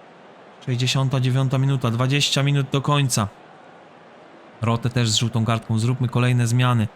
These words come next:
Rote za, a znów za niego, Baturina, który też jest zmęczony, Steve Charles.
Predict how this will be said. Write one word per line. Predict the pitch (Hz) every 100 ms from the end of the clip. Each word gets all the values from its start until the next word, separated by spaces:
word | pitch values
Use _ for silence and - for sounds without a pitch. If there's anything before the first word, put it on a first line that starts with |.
| - - - - - - - - -
Rote | 117 123 123 107 104 - - -
za, | 131 120 - - - -
a | 120
znów | 127 127
za | 120
niego, | 123 139 131 117 117
Baturina, | 123 123 123 127 135 127 113
który | - 120
też | 120 123
jest | 123
zmęczony, | 120 120 120 117
Steve | 110 - 123 -
Charles. | 135 127 117 -